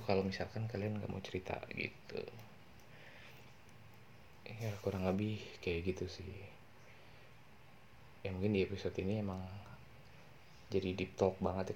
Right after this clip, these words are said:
ketimbang episode-episode sebelumnya, cuma ya, ya ini, ini kalau menurut gua hal, hal yang penting sih untuk diceritain gitu.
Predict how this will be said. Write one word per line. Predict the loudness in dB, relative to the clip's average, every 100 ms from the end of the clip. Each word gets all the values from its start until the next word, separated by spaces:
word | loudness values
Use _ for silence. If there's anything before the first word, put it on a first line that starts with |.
| 0
ketimbang | 0 2 0 -4 -4 -10
episode-episode | -4 -4 0 0 0 -2
sebelumnya, | -2 0 2 2
cuma | 2 2
ya, | 2 0 -4 -10 -16 -16 -16 -16 -16 -16 -16 -16 -16 -16 -16 -16 -16 -16 -16 -16 -16 -16 -16 -16 -2
ya | 2
ini, | 4 2 -2
ini | 2 4 2 0 4
kalau | 6
menurut | 6 4
gua | 4 4
hal, | 2 0 2
hal | 4
yang | 4 2 -2 0
penting | 2 2 2
sih | 0
untuk | -2 -6
diceritain | -6 -4 -4 -2 -2 -4
gitu. | -6 -8 -8 -12